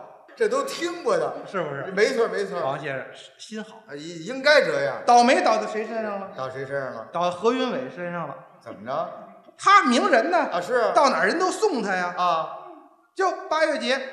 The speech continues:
Speaker 1: 啊。
Speaker 2: 人送他八箱河螃蟹。
Speaker 1: 呵，阳澄湖的。
Speaker 2: 八箱啊。
Speaker 1: 大闸蟹。
Speaker 2: 个个活啊。
Speaker 1: 那当然，这河螃蟹死了没法吃了。
Speaker 2: 是不是？
Speaker 1: 有毒了就。
Speaker 2: 可是他一人吃了八箱吗？
Speaker 1: 那哪吃得了？
Speaker 2: 送人吧。
Speaker 1: 是。
Speaker 2: 来，来，来，你一箱，你一箱。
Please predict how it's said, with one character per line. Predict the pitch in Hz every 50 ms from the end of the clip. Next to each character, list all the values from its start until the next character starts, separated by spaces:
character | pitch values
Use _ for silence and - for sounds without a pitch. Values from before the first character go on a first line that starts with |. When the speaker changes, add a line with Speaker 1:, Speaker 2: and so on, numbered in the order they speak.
| -
Speaker 1:
啊。 | - 160 160 160 156 151 - -
Speaker 2:
人 | 220 269 302 -
送 | - 302 240 233
他 | 214 277
八 | 269 - - 381 - - 320 311
箱 | 285 - 349 349 339 339 - - - - - - - - - -
河 | - - 254 285
螃 | 277 - 208 190 254 262
蟹。 | 240 247 - - - - _ _
Speaker 1:
呵， | - - 175 156
阳 | 156 175 208 196
澄 | 208 233 214
湖 | - 151 170 214
的。 | 208 - - - - - - -
Speaker 2:
八 | - 403 370 349 330
箱 | 294 - 381 359 330 320 233
啊。 | 160 - - - -
Speaker 1:
大 | - 156 143 -
闸 | - 127 131 151
蟹。 | 139 143 135 107 - - - - - _
Speaker 2:
个 | - 403 370 247
个 | 330 294 220
活 | - - - 185 254
啊。 | 262 - 165 160 -
Speaker 1:
那 | 240 226 190
当 | 165 175 170
然， | 156 151 139 - - - - -
这 | 208 180
河 | - - 226 277 -
螃 | 208 226 269
蟹 | 262 185
死 | 151 - 156 - 135
了 | 135
没 | 175 190
法 | 165 196 190
吃 | - 175 175
了。 | 165 143 127 - - - - -
Speaker 2:
是 | 220 214
不 | 202 196
是？ | 185 170
Speaker 1:
有 | 135 - -
毒 | - - - 143 214 269
了 | 269 -
就。 | - 123 98 87 - - - - -
Speaker 2:
可 | - 208 226
是 | 254
他 | 285
一 | 269 254 277
人 | 302 277 277 285
吃 | 277 - 294 262
了 | 233 202 190
八 | - 214 208 202
箱 | - 208 196
吗？ | 196 190 190 - - - -
Speaker 1:
那 | - 262
哪 | 320 381 370 - -
吃 | - - 143 135 -
得 | 113
了？ | 101 90 87 87 87 - -
Speaker 2:
送 | - - 330 262 220
人 | 202 233 320
吧。 | - 339 339 339 -
Speaker 1:
是。 | - 165 165 151 139 123
Speaker 2:
来， | 247 311 339
来， | 339 349
来， | 370 381 370
你 | 339 330 339
一 | 311
箱， | 339 381 381 370
你 | 349
一 | 349 302
箱。 | - -